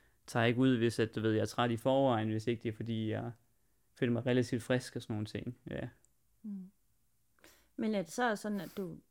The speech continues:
Speaker 2: egentlig bare vælger mest at være sammen med nogen, som du i forvejen er tryg ved, og som du i forvejen ved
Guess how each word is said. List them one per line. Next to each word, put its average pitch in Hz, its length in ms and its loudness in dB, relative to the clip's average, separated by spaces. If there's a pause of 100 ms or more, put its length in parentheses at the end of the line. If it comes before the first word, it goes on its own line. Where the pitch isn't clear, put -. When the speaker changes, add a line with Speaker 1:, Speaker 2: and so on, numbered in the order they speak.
(180)
Speaker 2:
egentlig 185 340 -4
bare 170 180 -4 (100)
vælger 180 260 -2
mest 175 340 -6
at - 100 -8
være 165 140 -8
sammen 175 460 -10
med 175 260 -4
nogen, 175 260 -2
som 180 140 -4
du 170 100 -2
i 175 40 -2
forvejen 196 340 0
er 156 60 0
tryg 170 280 -6
ved, 156 120 -4
og 165 120 -6
som 180 160 -6
du 175 60 -4
i 175 60 -4
forvejen 170 440 0
ved 160 160 -2